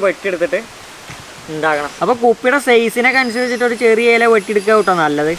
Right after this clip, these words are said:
അപ്പോൾ ഇലയുടെ ചുളിവുകൾ വരുത്താൻ വേണ്ടിയിട്ട് നമ്മൾ ഗ്യാസ് ലൈറ്റർ ആട്ടോ ഉപയോഗിക്കണേ.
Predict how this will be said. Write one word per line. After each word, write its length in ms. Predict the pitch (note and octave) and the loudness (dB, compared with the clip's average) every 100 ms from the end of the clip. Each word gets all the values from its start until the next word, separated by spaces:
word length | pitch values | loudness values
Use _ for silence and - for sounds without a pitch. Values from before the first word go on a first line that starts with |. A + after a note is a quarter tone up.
| - - | -8 -6
അപ്പോൾ 140 | C4+ C#4+ | 0 2
ഇലയുടെ 280 | C#4 D4+ - - | 2 2 0 0
ചുളിവുകൾ 480 | C#4 C4+ C#4+ C#4+ D4+ D4+ | 0 2 2 2 4 4
വരുത്താൻ 280 | B3+ C4 B3 | 2 2 2
വേണ്ടിയിട്ട് 220 | A3+ A#3+ | 2 0
നമ്മൾ 160 | G#3 G3 B3 - - - - - - - - - - - - - - - - - - | 2 0 0 -2 -4 -2 -2 -2 -2 -2 -4 -6 -14 -18 -18 -18 -18 -20 -20 -12 -6
ഗ്യാസ് 360 | A3+ A#3+ B3 B3 | -2 -2 0 0
ലൈറ്റർ 220 | B3 C4 | 0 0
ആട്ടോ 140 | A#3 G3+ | -2 -2
ഉപയോഗിക്കണേ. 320 | F3+ E3+ E3+ | -2 -4 -4